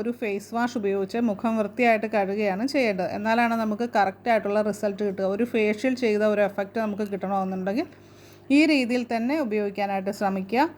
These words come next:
ഇപ്പം നമ്മളിവിടെ എടുത്തിരിക്കുന്നത് ഗ്രീൻ പ്ലാനറ്റിൻ്റെ നീം ഫേസ് വാഷാണ്. ഇത് ഒരു ഹെർബൽ ഫേസ് വാഷാണ്. മു-, മുഖം നന്നായിട്ട് ക്ലീൻ ആക്കാനായിട്ട് ബെസ്റ്റായിട്ടുള്ളൊരു ഫേസ് വാഷാണ്. പിന്നെ അതുപോലെ തന്നെ മുഖക്കുരു, ബ്ലാക്ക് ഹെഡ്സ് ഇത്തരം പ്രശ്നങ്ങളുള്ളവർക്ക് ഉപയോഗിക്കാനായിട്ട്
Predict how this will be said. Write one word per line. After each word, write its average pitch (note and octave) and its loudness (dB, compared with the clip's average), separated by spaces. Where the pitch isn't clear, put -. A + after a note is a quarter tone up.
ഇപ്പം C#4+ 0
നമ്മളിവിടെ C#4+ 4
എടുത്തിരിക്കുന്നത് B3 -2
ഗ്രീൻ A3+ -2
പ്ലാനറ്റിൻ്റെ G#3+ 0
നീം A#3+ 4
ഫേസ് A3 0
വാഷാണ്. G#3+ 2
ഇത് A3 -2
ഒരു A3+ 2
ഹെർബൽ A3+ 4
ഫേസ് G#3+ 0
വാഷാണ്. G3+ 2
മു-, B3 4
മുഖം C#4 4
നന്നായിട്ട് B3+ 2
ക്ലീൻ A#3 0
ആക്കാനായിട്ട് G#3 -2
ബെസ്റ്റായിട്ടുള്ളൊരു G#3 0
ഫേസ് F#3+ -4
വാഷാണ്. G3+ 0
പിന്നെ C#4 4
അതുപോലെ C4+ 4
തന്നെ C4 2
മുഖക്കുരു, A#3+ 0
ബ്ലാക്ക് G#3+ 2
ഹെഡ്സ് G#3 -6
ഇത്തരം C4 -2
പ്രശ്നങ്ങളുള്ളവർക്ക് A3+ 0
ഉപയോഗിക്കാനായിട്ട് A3 0